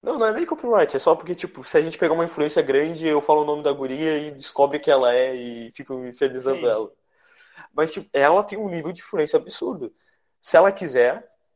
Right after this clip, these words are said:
Speaker 1: ela tem o
Speaker 2: É que ela
Speaker 1: quê?
Speaker 2: é ruiva,
Speaker 1: Mil
Speaker 2: né?
Speaker 1: É, tem, tem esse fator também, <laughs> tem esse fator. Mas se ela quiser, ela pode se irritar com alguém,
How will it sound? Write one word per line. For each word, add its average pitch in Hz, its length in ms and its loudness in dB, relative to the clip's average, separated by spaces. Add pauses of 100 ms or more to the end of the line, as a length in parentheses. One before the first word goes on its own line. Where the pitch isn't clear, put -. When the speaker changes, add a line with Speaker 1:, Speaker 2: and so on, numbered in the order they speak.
(640)
Speaker 1:
ela 127 240 4
tem 143 140 -4
o 143 60 -6
Speaker 2:
É 139 40 -14
que - 100 -6
ela - 100 2
Speaker 1:
quê? 117 60 2
Speaker 2:
é - 40 -2
ruiva, 277 280 -2
Speaker 1:
Mil 160 80 -2
Speaker 2:
né? 160 300 -10 (800)
Speaker 1:
É, 123 280 4
tem, 127 200 -8
tem 139 140 -4
esse 143 160 -4
fator 151 360 -2
também, 120 340 -8
<laughs> - 20 -20
tem 131 100 -10
esse - 260 -10
fator. 151 440 2 (380)
Mas 147 160 -4
se - 80 4
ela 254 120 0
quiser, 123 520 -2
ela 117 200 4
pode 127 560 -2
se - 240 -8
irritar 151 340 -2
com - 120 0
alguém, 135 400 -6